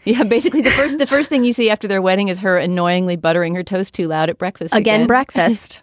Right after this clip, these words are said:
Speaker 1: <laughs>
Speaker 2: At the very end of the movie, she decides she needs to poison him again. He has insulted her in front of his sister and talked about possibly removing her from the household. And she realizes, oh, Reynolds needs to be settled again.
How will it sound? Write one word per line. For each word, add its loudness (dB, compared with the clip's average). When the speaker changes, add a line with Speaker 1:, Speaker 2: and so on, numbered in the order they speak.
Speaker 1:
<laughs> -20
Speaker 2:
At -14
the 0
very 4
end 2
of 2
the 0
movie, 0
she 0
decides 2
she -4
needs 0
to 0
poison 0
him -2
again. 2
He -2
has 0
insulted 0
her 2
in 0
front -2
of -6
his -2
sister 2
and 0
talked -2
about -4
possibly 0
removing 2
her 0
from -2
the 2
household. 0
And -2
she -2
realizes, -2
oh, 4
Reynolds 2
needs 0
to -4
be -2
settled 0
again. 2